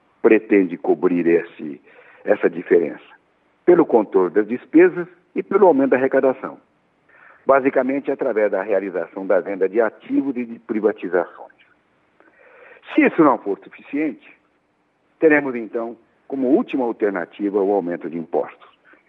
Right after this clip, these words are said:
Então, não é gratuito que a capa da Isto é Dinheiro foi sobre privatização, a capa dos grandes jornais de ontem foi sobre privatização, né? Quer dizer, o governo tem que vender ativos de um lado. E,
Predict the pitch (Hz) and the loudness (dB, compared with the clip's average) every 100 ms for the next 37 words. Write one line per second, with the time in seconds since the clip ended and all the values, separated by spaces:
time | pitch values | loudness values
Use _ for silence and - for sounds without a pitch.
0 | _ _ - 139 139 135 110 92 127 107 | _ _ 2 6 6 6 4 2 -2 -6
1 | - - _ _ _ _ _ _ - 101 | -8 -20 _ _ _ _ _ _ -2 -2
2 | - 104 95 85 87 - 90 85 87 80 | 2 0 0 -2 -4 -4 -4 -4 -8 -8
3 | - 92 80 90 78 80 76 71 69 65 | -4 -4 -4 -6 -6 -6 -4 -6 -8 -18
4 | _ 101 101 98 87 - 92 85 82 78 | _ -4 0 2 0 2 0 0 -4 -4
5 | 92 87 82 87 82 85 80 82 85 78 | -4 -2 -2 -2 0 -2 -2 -6 -8 -10
6 | 76 - 73 - 73 71 - 65 60 - | -10 -8 -10 -8 -6 -6 -8 -12 -12 -8
7 | 85 85 - _ _ _ _ _ _ _ | -4 -4 -6 _ _ _ _ _ _ _
8 | - 87 80 - 80 85 85 90 85 95 | -4 -2 -2 -4 -4 0 0 2 4 4
9 | 101 - 95 98 92 90 95 92 - 85 | 2 0 0 2 0 4 4 4 0 -4
10 | 80 76 85 71 60 - _ _ _ _ | -4 -4 -4 -4 -6 -10 _ _ _ _
11 | _ - - - _ 185 165 226 285 | _ -20 -20 -20 _ 4 6 4 -2